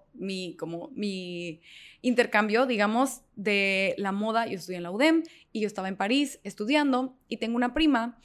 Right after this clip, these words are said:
que es bailarina, que es bailarina y es como muy famosa y trabaja con muchas revistas tipo Elle, Vogue, etcétera, ¿no? Entonces, justo ella,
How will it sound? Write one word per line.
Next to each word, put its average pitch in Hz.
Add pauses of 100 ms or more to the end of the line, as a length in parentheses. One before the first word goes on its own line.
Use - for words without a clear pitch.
(220)
que 202
es 196
bailarina, 208 (120)
que 208
es 185
bailarina 220
y 190
es 180
como 190
muy 190
famosa 262
y 240
trabaja 185
con 196
muchas 185
revistas 180
tipo -
Elle, 247
Vogue, 214
etcétera, -
¿no? 247
Entonces, 247
justo 311 (280)
ella, 220